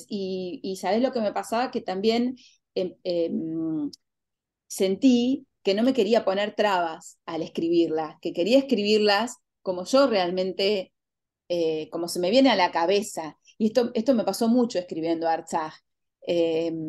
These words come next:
que donde creo, me han dicho, me lo ha dicho mi editor, que mi, mi escritura está como todavía más suelta que en las anteriores, porque me pasó algo muy, muy loco con la escritura de Artsaj, que yo decía, bueno, bueno, lo, lo,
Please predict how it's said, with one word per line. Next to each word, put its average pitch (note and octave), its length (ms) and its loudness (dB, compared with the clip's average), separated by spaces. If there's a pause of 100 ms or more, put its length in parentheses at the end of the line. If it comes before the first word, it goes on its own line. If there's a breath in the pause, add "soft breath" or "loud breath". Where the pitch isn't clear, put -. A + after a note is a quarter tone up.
(200)
que F3 180 -4
donde F#3+ 440 0
creo, B3+ 240 4
me A3 100 2
han A3 100 2
dicho, A#3 320 0
me F#3 160 -4
lo F3+ 80 4
ha - 20 6
dicho G3+ 260 0
mi F#3+ 100 -8
editor, A3+ 280 -2
que G#3 120 -2
mi, E3+ 200 -6
mi F#3 80 -14
escritura A3 320 -4
está G#3 180 -4
como F3+ 360 -6 (120)
todavía G3 280 2
más G#3 200 -2
suelta A3+ 340 4
que F#3 60 -2
en E3+ 80 -2
las E3+ 160 -2
anteriores, G3+ 720 2 (260)
porque G3 180 -2
me F#3+ 60 -2
pasó A3 260 0
algo C#4 460 4
muy, A#3+ 260 -2
muy A#3 220 -2
loco G3+ 300 -2
con F3 160 -4
la E3+ 80 -6
escritura F#3+ 340 -2
de A3+ 140 4
Artsaj, F#3+ 460 -2 (520)
que - 140 4
yo C4+ 100 2
decía, C4+ 240 2
bueno, D4+ 200 6
bueno, F4 200 4
lo, D#4 80 2 (240)
lo, - 80 -14